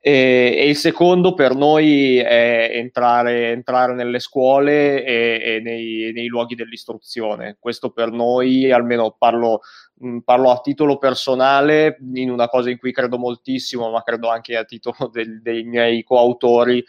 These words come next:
eh, che entrare nel mondo della scuola sia uno step, lo step successivo e necessario per un progetto di questo genere, che poi spero possa avere anche la forza nelle gambe di poter costruire anche,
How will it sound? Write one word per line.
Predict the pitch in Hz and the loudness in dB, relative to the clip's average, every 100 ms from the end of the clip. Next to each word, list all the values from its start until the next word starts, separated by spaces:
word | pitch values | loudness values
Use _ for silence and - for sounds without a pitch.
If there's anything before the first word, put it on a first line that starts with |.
| - - - _ | -14 -20 -20 _
eh, | 127 117 113 113 113 113 110 | 0 4 4 4 2 -4 -6
che | - | -4
entrare | 120 113 120 117 | -2 0 2 2
nel | 120 | 0
mondo | 120 120 | -2 -2
della | 117 117 | 0 -2
scuola | - 123 120 | 0 2 2
sia | - 117 113 | 0 -2 -2
uno | 117 113 | -4 -10
step, | - - 113 113 - | -16 -4 -2 -2 -4
lo | 117 117 | -6 -6
step | - 113 - | -6 -6 -6
successivo | 113 120 - 123 - 131 127 127 | -12 -16 -10 -10 -8 -4 0 2
e | 120 | 2
necessario | 113 107 117 - - 113 113 113 | 0 -6 -10 -8 -2 0 0 -2
per | - 117 | -4 -4
un | 113 113 | -6 -8
progetto | 113 110 113 - | -8 -4 -4 -4
di | 117 | -8
questo | 110 107 123 | -8 -8 -6
genere, | 120 110 110 113 113 - - - - | -2 -2 0 2 0 -2 -12 -20 -6
che | 131 | -2
poi | 127 | 0
spero | 117 - 127 123 | 0 0 0 2
possa | 117 - 120 | -2 2 2
avere | 123 113 117 | 4 4 2
anche | 117 120 | 2 -2
la | 117 113 117 110 | 0 2 2 2
forza | 131 123 - 131 | 2 2 0 -2
nelle | 123 123 117 | 0 0 0
gambe | 117 120 120 120 | 0 0 -2 -4
di | 120 | -4
poter | 120 117 113 113 | -6 -4 -4 -6
costruire | 120 - 127 127 127 123 | -10 -12 -6 -2 2 2
anche, | 120 117 120 113 | 2 0 -6 -6